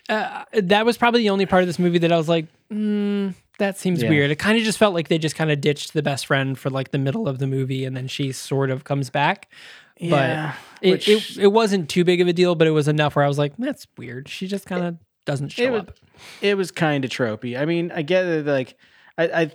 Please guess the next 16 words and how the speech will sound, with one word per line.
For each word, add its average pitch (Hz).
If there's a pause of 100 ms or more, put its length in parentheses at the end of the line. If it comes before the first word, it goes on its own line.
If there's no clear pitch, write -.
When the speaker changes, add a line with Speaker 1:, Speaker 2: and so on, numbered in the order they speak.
Speaker 1:
I 175
think 180
with 156
more 143
time, 139
the 135
movie 131
would 131
have 123 (120)
shown 131
them, 120
like, 113
just -
handling 127
things 123
differently, 180